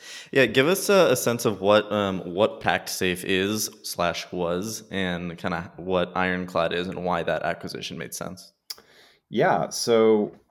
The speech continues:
Speaker 2: PactSafe offers what's called a, a click wrap transaction platform, and, um, that's a mouthful,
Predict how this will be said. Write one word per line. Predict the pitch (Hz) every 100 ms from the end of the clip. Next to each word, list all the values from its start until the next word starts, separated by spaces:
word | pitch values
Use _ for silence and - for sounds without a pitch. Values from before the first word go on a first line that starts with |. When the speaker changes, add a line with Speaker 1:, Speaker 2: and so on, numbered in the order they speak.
| _ _
Speaker 2:
PactSafe | - - 135 - 147 -
offers | 101 95 92 87 82 82 80 78
what's | - 87 -
called | 92 85 80
a, | 80 80 69
a |
click | - - 98
wrap | 92 85
transaction | - 87 82 82 82 90
platform, | 80 85 82 101 90 85 85 _ _ _ _ _ _
and, | 104 98 92 90 85 - _ _
um, | 95 90 85 80
that's | 92 101
a | 107
mouthful, | 87 85 - 87 92 -